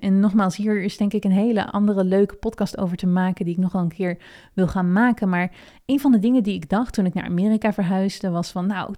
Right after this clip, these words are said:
top, dan ga ik alles in het Engels doen, de Amerikaanse markt veroveren." En ik was er afgelopen jaar mee bezig. En het voelde gewoon niet in alignment. Het voelde niet, het voelde niet, ik werd er niet blij van als ik wakker werd dat ik dacht van,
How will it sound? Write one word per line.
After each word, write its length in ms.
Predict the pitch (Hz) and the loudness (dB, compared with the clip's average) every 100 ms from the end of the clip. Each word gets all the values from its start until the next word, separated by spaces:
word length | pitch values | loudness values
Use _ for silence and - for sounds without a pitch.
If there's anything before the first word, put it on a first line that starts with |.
| - | -8
top, 180 | - | -8
dan 140 | - - | -8 -14
ga 100 | - | -16
ik 100 | - | -16
alles 240 | - 233 | -10 0
in 80 | 196 | 2
het 120 | 180 | 2
Engels 340 | - 254 233 196 | 0 0 0 2
doen, 240 | 233 233 | 2 2
de 60 | 202 | 0
Amerikaanse 520 | 196 - 208 196 170 | -4 -8 -8 -4 0
markt 320 | 185 240 - | 0 0 -2
veroveren." 540 | - 208 202 190 202 - _ - - _ _ | -4 -2 -2 -2 -6 -6 _ -20 -20 _ _
En 140 | - - | -18 -16
ik 60 | - | -8
was 180 | 285 - | -8 -8
er 80 | - | -12
afgelopen 640 | - - - 247 240 196 | -14 -8 -6 -2 -2 0
jaar 160 | 185 170 | -2 -4
mee 180 | 165 - | -8 0
bezig. 760 | 226 262 247 233 226 - - _ _ _ _ _ - | 4 4 2 -2 -4 -6 -20 _ _ _ _ _ -2
En 400 | 233 233 220 - - _ _ _ _ _ | 2 4 4 0 -14 _ _ _ _ _
het 280 | - 262 - | -6 -6 -4
voelde 300 | 285 285 247 | -4 0 0
gewoon 320 | - 220 214 | 2 4 6
niet 180 | 247 226 | 6 4
in 160 | 202 | 0
alignment. 760 | 190 185 226 311 220 180 208 - | 2 4 4 6 6 6 -2 -8
Het 160 | 208 | -10
voelde 540 | - - 277 302 233 214 | -10 -4 -2 0 4 6
niet, 500 | 208 240 240 - - - _ _ _ _ _ _ _ | 6 4 2 -4 -20 -20 _ _ _ _ _ _ _
het 200 | 240 240 | -12 -10
voelde 280 | 262 254 233 | -4 0 4
niet, 380 | 208 202 - - _ _ _ - | 4 2 -4 -20 _ _ _ -8
ik 140 | 254 | -4
werd 180 | 226 254 | -4 0
er 60 | 262 | 2
niet 180 | 226 | 4
blij 320 | 175 220 294 277 | 4 2 4 2
van 160 | 214 | 2
als 140 | 190 202 | 0 -2
ik 120 | 175 | 2
wakker 280 | 202 208 196 | 0 0 0
werd 140 | 185 | 0
dat 140 | 196 | 0
ik 180 | 196 175 | -2 -2
dacht 220 | 233 202 | -2 -4
van, 140 | - | -6